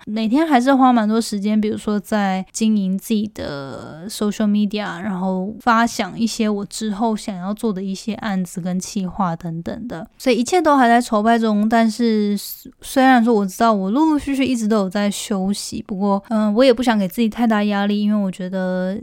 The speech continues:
毕竟要换一个环境，然后就把这边七年的生活打包，然后要离开一个很稳定的感情，然后我已经知道的这些朋友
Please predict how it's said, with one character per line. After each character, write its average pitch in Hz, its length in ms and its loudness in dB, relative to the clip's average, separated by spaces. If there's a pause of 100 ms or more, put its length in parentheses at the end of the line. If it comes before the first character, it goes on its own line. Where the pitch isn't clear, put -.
(120)
毕 240 120 2
竟 226 200 0
要 208 180 0
换 208 400 0
一 208 80 0
个 202 160 0
环 185 460 -2
境， 214 180 0
然 175 80 -4
后 196 120 -4
就 208 100 -6
把 190 160 -8
这 233 160 -4
边 214 300 0
七 240 320 2
年 214 280 4
的 190 120 -2
生 208 360 2
活 196 520 -4
打 190 200 -10 (120)
包， 190 360 -6 (600)
然 175 160 -2
后 190 440 -2 (380)
要 208 160 2
离 196 160 0
开 190 400 -2
一 202 260 -6
个 196 160 -4
很 185 240 -2
稳 175 240 -2
定 190 220 0
的 196 180 -6 (200)
感 180 320 -6
情， 208 420 -10 (540)
然 180 180 -2
后 190 380 -2 (100)
我 220 100 -4
已 180 80 0
经 214 220 2
知 208 140 -2
道 208 200 0
的 208 80 -4
这 190 140 -4
些 214 100 0
朋 214 380 -2
友 208 180 -10